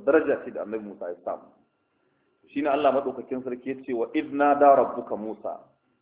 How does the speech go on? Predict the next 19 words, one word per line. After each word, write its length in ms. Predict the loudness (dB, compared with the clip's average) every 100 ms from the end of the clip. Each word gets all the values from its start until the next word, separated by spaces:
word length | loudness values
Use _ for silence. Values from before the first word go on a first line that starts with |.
| _ _ _ _
Ka 120 | _ 0
ambata 420 | 2 4 4 6 4
wa 60 | 4
mutanenka, 540 | 2 2 0 -2 0
ya 160 | 4 4
kai 100 | 4
manzon 340 | -2 -4 -6 -4
Allah, 300 | -4 -4 -4
sallallahu 500 | -4 0 4 4 4
ta'ala 300 | 2 2 4
alaihi 240 | 2 0 -4
wa 120 | -10 -6
sallam. 280 | -6 -6 -12 -18 -20 -20 -20 -20 _ _ _ _
Lokacin 480 | -2 2 4 2 -4
da 60 | -4
Ubangijinka 640 | -2 0 0 0 -2 0
ya 60 | -4 -2
kira 240 | 4 4
Musa, 560 | 4 0 2 2 2